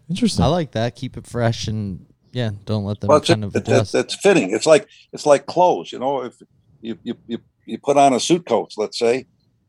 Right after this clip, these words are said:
Speaker 3: if it's, if it fits you, it fits you. If it doesn't fit you, it doesn't fit you. Now you can alter it and make it fit you.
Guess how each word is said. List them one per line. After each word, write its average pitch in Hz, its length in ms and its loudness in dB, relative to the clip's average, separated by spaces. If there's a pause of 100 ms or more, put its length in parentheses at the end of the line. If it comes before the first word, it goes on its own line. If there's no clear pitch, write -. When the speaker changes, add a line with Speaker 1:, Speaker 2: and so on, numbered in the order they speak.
(760)
Speaker 3:
if 120 220 -8
it's, - 260 -6
if 110 200 -4
it 107 160 0
fits - 360 2
you, 131 300 4 (420)
it - 120 0
fits 170 280 2
you. 87 160 -6
If 92 100 0
it 104 100 0
doesn't 160 360 4
fit - 260 -2
you, 127 140 -2
it 95 100 -8
doesn't 139 340 4
fit 170 240 -4
you. 101 80 -8
Now 113 120 0
you 117 100 0
can 110 140 -2
alter 151 400 4
it - 100 -8 (460)
and 110 120 -8
make 113 200 -2
it 95 100 -6
fit 92 240 -4
you. 80 100 -12